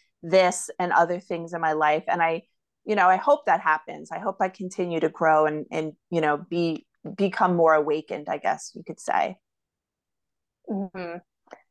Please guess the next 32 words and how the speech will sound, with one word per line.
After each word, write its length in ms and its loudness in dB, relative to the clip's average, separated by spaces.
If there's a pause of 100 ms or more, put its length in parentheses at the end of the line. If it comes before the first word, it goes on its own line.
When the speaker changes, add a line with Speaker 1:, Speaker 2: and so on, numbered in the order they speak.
(140)
Speaker 2:
Yeah, 280 4
I 100 -2
think 260 -6 (1300)
that's 280 0
such 220 2
a 80 -2
good 220 0
point. 260 -6
Like, 220 -2
we're 140 0
always 280 4
at 160 0
these 260 -8
different 520 -4 (420)
crossroads 560 -2
of 160 -4
where, 400 -4 (220)
what 180 2
we 80 0
believe 480 0
in, 280 0 (180)
what 300 -2 (680)
leads 300 -2
us 320 2
to 80 -6
believe 340 -2
those 260 0 (120)
things. 440 0 (520)
And 440 -2 (280)
I 80 8
really 320 6
related 500 6